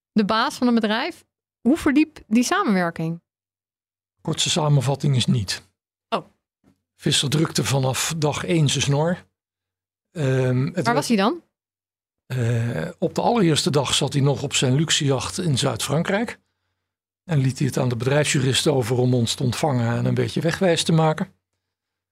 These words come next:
Speaker 2: Ehm, op de, de dinsdag was hij er wel. Maar daarna heb ik hem eigenlijk nauwelijks meer gezien. Eh,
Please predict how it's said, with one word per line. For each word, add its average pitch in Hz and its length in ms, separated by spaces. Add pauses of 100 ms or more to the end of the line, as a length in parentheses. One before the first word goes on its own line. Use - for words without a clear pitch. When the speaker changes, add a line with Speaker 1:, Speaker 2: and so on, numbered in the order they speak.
(400)
Speaker 2:
Ehm, 131 540
op 170 140
de, - 80 (420)
de 139 280
dinsdag 143 480
was 117 220
hij 131 80
er 113 140
wel. 127 400 (680)
Maar 120 320
daarna 120 400
heb 117 180
ik - 60
hem - 140
eigenlijk 135 460
nauwelijks 117 360
meer 117 160
gezien. 123 360 (1000)
Eh, 123 340